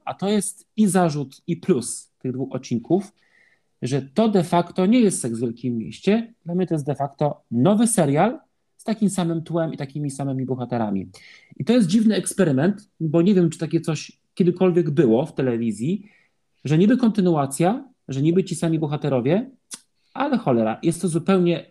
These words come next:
inna, inna rzecz. I tak jest troszeczkę z tym serialem. I to może być jego sukces i jego przekleństwo zarazem. Dlaczego? Ponieważ to jest serial dla mnie, który w tej chwili jest skierowany do osób,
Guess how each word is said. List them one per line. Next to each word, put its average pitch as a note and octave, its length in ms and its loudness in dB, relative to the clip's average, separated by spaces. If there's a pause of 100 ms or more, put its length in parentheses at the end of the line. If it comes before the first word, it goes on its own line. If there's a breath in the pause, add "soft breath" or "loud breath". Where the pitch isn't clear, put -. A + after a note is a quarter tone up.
(220)
inna, C#3+ 380 2
inna D3+ 320 0
rzecz. E3 300 0
I D3+ 60 -2
tak F3+ 180 -2
jest G#3 120 -2
troszeczkę D#3+ 300 -4
z E3 80 -6
tym D#3+ 120 -4
serialem. D3 500 0 (460 loud breath)
I C#3 140 0
to G#3 120 4
może A#3 240 4
być F#3 220 0
jego C#3+ 200 0
sukces G3+ 460 -2
i E3+ 40 4
jego E3+ 180 0
przekleństwo D3 580 -6
zarazem. A#2 440 0 (420 loud breath)
Dlaczego? E3+ 480 0
Ponieważ F#3 500 -4 (720)
to A3 140 0
jest A#3+ 220 -2
serial D#3 580 0
dla C#3+ 340 -4
mnie, E3+ 280 -2
który D3+ 560 -6
w - 80 -20
tej F#3+ 320 0
chwili F3 300 -4
jest D#3+ 260 -2
skierowany D#3+ 580 -2
do B2+ 280 -2
osób, E3 440 -4